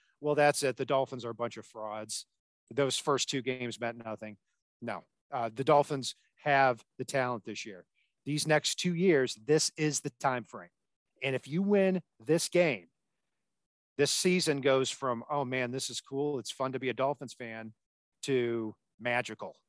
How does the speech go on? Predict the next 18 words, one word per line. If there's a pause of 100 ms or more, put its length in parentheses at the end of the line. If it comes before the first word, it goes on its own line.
(260)
three
and
oh. (100)
You
could
go
five
hundred
the
rest
of
the
way
and
probably
make
the
playoffs.